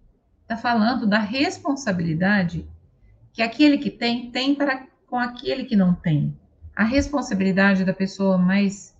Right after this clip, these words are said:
forte cuidar da pessoa que é mais fraca,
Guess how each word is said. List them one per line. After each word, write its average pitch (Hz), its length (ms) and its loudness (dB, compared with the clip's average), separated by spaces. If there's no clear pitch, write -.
forte 202 460 0
cuidar 190 400 2
da 175 80 -2
pessoa 175 340 -8
que - 100 -10
é 175 40 -2
mais 170 280 0
fraca, 208 480 0